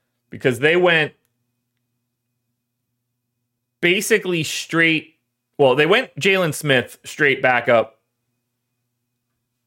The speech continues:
in the non-Halliburton game. In the Halliburton game, when Turner was off,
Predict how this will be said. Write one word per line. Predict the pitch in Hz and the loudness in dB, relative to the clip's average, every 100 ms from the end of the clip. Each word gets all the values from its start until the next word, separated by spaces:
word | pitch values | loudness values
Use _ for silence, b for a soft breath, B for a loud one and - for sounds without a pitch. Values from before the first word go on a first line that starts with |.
| _ _ | _ _
in | 147 131 | -4 -2
the | 127 | -2
non-Halliburton | 131 135 135 131 120 123 117 _ _ _ _ _ - 123 117 110 107 107 | 0 2 2 0 -2 -8 -10 _ _ _ _ _ -4 0 0 0 -2 -4
game. | 101 98 120 127 _ _ _ _ _ _ | -6 -6 -10 -18 _ _ _ _ _ _
In | 143 160 196 | -2 0 0
the | 160 | 0
Halliburton | 170 208 131 113 104 107 | 0 0 2 0 -2 -2
game, | 107 110 123 135 _ _ - | -2 -2 -10 -18 _ _ -8
when | 123 | -6
Turner | 123 156 156 139 | -2 -2 0 2
was | 123 117 | 2 2
off, | 113 107 110 - | 2 2 0 -6